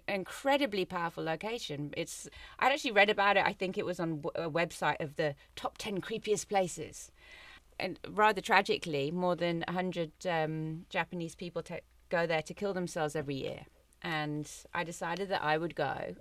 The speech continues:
and research this place. And I actually took my mom with me. And we went to this forest that has, that's loaded with mythology and myth. And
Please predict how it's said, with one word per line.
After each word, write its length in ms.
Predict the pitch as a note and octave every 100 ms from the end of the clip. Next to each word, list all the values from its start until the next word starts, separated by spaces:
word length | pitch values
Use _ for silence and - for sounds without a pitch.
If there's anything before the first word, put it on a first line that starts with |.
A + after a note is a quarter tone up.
| -
and 480 | D#3+ D#3 D3+ D3 D#3
research 380 | D#3+ D#3 D3 -
this 140 | D3
place. 260 | - D3+ -
And 100 | D#3+
I 40 |
actually 260 | D#3 - F3+
took 160 | -
my 120 | D#3+ D#3
mom 240 | F3+ A3+
with 200 | F#3+ -
me. 280 | - - E3+ - - - - - -
And 160 | - F3+
we 80 | E3+
went 200 | F3+ F#3+
to 60 |
this 180 | F3+ F3
forest 380 | - D#3+ D#3+ -
that 100 | C#3+
has, 260 | D#3 D3+
that's 240 | - C3+ -
loaded 460 | E3+ F3+ G3+ F3+
with 120 | F#3 E3+
mythology 720 | D#3+ - D#3 D3+ C#3+ D3+ D3
and 180 | C3+ C#3
myth. 420 | C#3+ C#3 - -
And 460 | - C3+ C3 C3